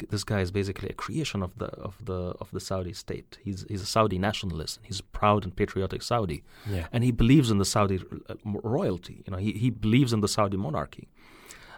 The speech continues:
Speaker 1: He wanted reforms. He didn't want exactly a repeal of the, you know, of, of, of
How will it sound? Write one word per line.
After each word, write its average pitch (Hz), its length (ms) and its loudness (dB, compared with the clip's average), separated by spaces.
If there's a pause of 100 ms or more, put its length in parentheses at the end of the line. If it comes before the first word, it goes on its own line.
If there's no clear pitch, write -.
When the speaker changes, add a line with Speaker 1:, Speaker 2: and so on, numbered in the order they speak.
(120)
Speaker 1:
He 143 100 4
wanted 147 380 6
reforms. 110 460 2
He 98 100 -2
didn't 123 260 0
want 113 220 2
exactly 98 480 0
a - 80 -6
repeal 95 460 -2
of 80 220 -8
the, 87 440 -8
you 95 160 -4
know, 85 220 -4
of, - 240 -14
of, - 220 -20
of - 200 -14